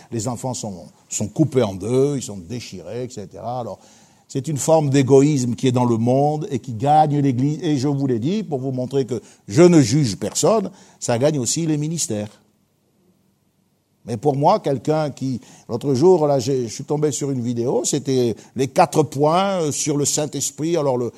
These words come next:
l'interprète, pff, disait que c'était une révélation extraordinaire d'un homme. Je ne vais pas citer son nom, c'est un Américain, mais qui a été convaincu de manière notoire et à plusieurs reprises de péché d'adultère avec des prostituées. Mais j'écoute pas. Je... je dis, « Qu'est-ce que c'est ça ? » Je fasse.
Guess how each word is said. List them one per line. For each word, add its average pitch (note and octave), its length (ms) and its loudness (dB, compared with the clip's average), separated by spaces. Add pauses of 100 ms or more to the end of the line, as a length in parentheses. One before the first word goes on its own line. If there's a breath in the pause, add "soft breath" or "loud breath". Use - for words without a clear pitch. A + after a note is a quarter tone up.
(200 loud breath)
l'interprète, B2+ 680 -4
pff, - 360 -12
disait G#2+ 200 -6
que A#2+ 60 -6
c'était B2+ 220 -4
une A#2 180 -6
révélation C3 540 0
extraordinaire A#2+ 640 -2
d'un A#2+ 220 0
homme. C4+ 260 4 (680 soft breath)
Je - 100 -14
ne F#2+ 60 -6
vais G2 40 -8
pas B2 120 -6
citer A2+ 300 -8
son A2 180 -6
nom, G#3 220 0
c'est A#2+ 200 -4
un G#2+ 100 -4
Américain, G2 600 -2 (1120 soft breath)
mais A#2 140 -4
qui C3+ 100 0
a B2 60 2
été C3 240 -2
convaincu B2+ 580 0
de C#3 80 4
manière C3 380 0
notoire E3+ 480 2
et D3+ 80 2
à C3 60 2
plusieurs B2 360 -4
reprises G3+ 540 -2 (320 loud breath)
de - 80 -10
péché C#3+ 400 -6
d'adultère A#2+ 680 -2
avec B2 200 -2
des G#2+ 100 -6
prostituées. A#2 460 -10
Mais E3+ 80 -12
j'écoute D3 380 -8
pas. - 280 -10
Je... B2 60 -12
je - 340 -20
dis, « E3 100 -8
Qu'est-ce - 160 -2
que B2+ 80 -2
c'est F#2+ 180 -6
ça ? » - 240 -8
Je C3+ 140 -8
fasse. E4 340 -12